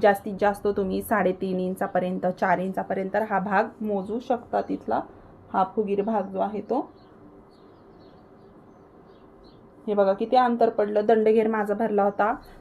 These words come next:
तेरा इंच आणि इथलं अंतर जे आहे ना, ते किती भरलं माहिती आहे? चौदा इंच बघू शकतात. तर जास्त टाईट नाही करायचं, मी तुम्हाला ते सांगितलं, थोडं लूजिंग ठेवायचं. तर चौदा इंच भरलेला आहे आपला फुगीर भाग.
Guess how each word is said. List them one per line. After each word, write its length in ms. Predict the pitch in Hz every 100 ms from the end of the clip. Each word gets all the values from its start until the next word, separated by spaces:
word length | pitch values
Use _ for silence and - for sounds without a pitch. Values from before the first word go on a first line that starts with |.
| -
तेरा 260 | 226 208 196
इंच 300 | 196 202 196
आणि 480 | 202 - 214 202 202
इथलं 340 | 233 - 214 202
अंतर 360 | 226 208 214 208
जे 120 | 226
आहे 200 | 254 220
ना, 100 | 202
ते 120 | 202
किती 240 | 208 214
भरलं 240 | 220 254 226
माहिती 220 | 254 302
आहे? 100 | 392 440 294 -
चौदा 280 | 214 190 185
इंच 320 | 185 180 180 190 190 - - - -
बघू 220 | 208 208
शकतात. 400 | 208 214 208 185 - - -
तर 100 | 233
जास्त 380 | 233 247 240 - 269 269 -
टाईट 260 | 226 214 214
नाही 120 | 208
करायचं, 320 | 202 190 185
मी 80 | 196
तुम्हाला 240 | 196 196 190
ते 80 | 196
सांगितलं, 300 | 208 196 202
थोडं 180 | 214 190
लूजिंग 320 | 190 190 190
ठेवायचं. 400 | 208 202 185 - - - - - -
तर 100 | 202
चौदा 340 | 233 202 202
इंच 260 | 196 196 208
भरलेला 380 | 226 220 196
आहे 180 | 208 220
आपला 260 | 196 190 185
फुगीर 360 | - 190 185
भाग. 200 | 190 226